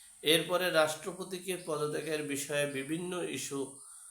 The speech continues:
তৈরি করা হয়। সেনাপ্রধান একটা নির্দিষ্ট সময় বলেছিলেন, এক থেকে সর্বোচ্চ দেড় বছরের সময় লাগতে পারে। সেখানে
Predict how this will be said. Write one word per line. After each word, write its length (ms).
তৈরি 320
করা 240
হয়। 340
সেনাপ্রধান 960
একটা 580
নির্দিষ্ট 580
সময় 320
বলেছিলেন, 600
এক 340
থেকে 340
সর্বোচ্চ 640
দেড় 340
বছরের 400
সময় 360
লাগতে 340
পারে। 300
সেখানে 680